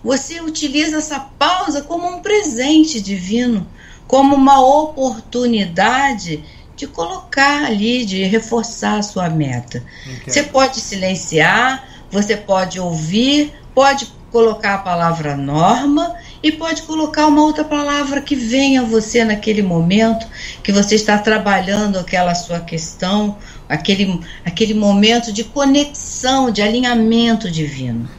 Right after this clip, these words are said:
Speaker 2: Me
Speaker 1: né?
Speaker 2: faz agora, a-, me faz agora ao vivo aqui o que a gente tá fazendo, me faz uma sequência, seja lá qual for, me diz pra que que é, porque pro, pro, pro telespectador saber, uma sequência composta,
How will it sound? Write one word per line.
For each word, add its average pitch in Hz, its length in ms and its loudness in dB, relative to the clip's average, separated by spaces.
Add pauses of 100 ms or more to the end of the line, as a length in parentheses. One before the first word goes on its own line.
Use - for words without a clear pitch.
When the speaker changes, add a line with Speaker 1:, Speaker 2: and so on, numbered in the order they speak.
(100)
Speaker 2:
Me 170 80 -6
Speaker 1:
né? 156 40 -4
Speaker 2:
faz 185 320 2
agora, 151 540 -2
a-, 135 220 -8
me 147 100 -8
faz 165 240 -8
agora 143 260 -6
ao 131 140 -6
vivo 123 480 -8
aqui 117 200 -12
o 120 40 -20
que 127 100 -16
a 117 40 -16
gente 120 140 -14
tá 110 120 -12
fazendo, 120 420 -14
me 123 180 -14 (100)
faz 170 260 -8
uma 160 180 -8
sequência, 131 1000 -14
seja 165 320 -10
lá 160 100 -6
qual 156 160 -8
for, 165 160 -8
me 156 140 -4
diz 170 240 -8
pra 147 160 -8
que 143 160 -10
que 143 180 -14
é, 175 120 -8
porque 165 280 -16
pro, 131 220 -14
pro, 127 240 -18 (140)
pro - 80 -20
telespectador 127 640 -14
saber, 123 480 -16 (580)
uma 165 220 -6
sequência 180 500 -6
composta, 156 760 -8